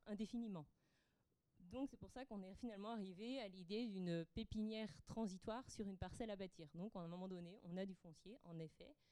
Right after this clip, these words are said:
et qu'on transmet ensuite aux futurs preneurs de l'eau pour qu'ils aménagent leurs parcelles. Donc, on a du foncier pendant trois, quatre, voire cinq ans, mais ensuite, très rapidement, il est aménagé et donc, euh, on l'a plus à notre disposition.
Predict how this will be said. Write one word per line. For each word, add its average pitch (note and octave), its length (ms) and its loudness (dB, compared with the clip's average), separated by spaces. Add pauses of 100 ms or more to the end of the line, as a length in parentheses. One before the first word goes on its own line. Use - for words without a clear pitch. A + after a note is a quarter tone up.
(680)
et G#3 60 -8
qu'on G3+ 160 -4
transmet G#3+ 400 2
ensuite A#3 380 -2
aux F3+ 60 4
futurs A3+ 520 2
preneurs F#3 400 6
de F3 100 8
l'eau F#3+ 160 4
pour - 200 -4
qu'ils F3 200 -4
aménagent F3+ 360 4
leurs F#3+ 160 2
parcelles. D#3+ 500 -4
Donc, F#3 200 2
on D#3+ 160 0
a G3 180 4
du F3 140 -2
foncier F3 560 -6
pendant E3 540 0 (680)
trois, G#3 340 2 (140)
quatre, A3+ 320 -2 (680)
voire F#3 300 4
cinq F3 300 2
ans, C#4 140 4
mais G#3 140 6
ensuite, F3 400 -2
très F#3+ 140 -2
rapidement, F3 480 -2
il F#3+ 180 2
est E3+ 60 -4
aménagé D#3 680 -8
et D#3+ 40 -6
donc, G3+ 320 -4
euh, D#3+ 220 -8
on D#3+ 40 -2
l'a D#3+ 140 0
plus A#3 120 -8
à A#3+ 40 -2
notre G#3+ 140 2
disposition. F#3+ 580 -2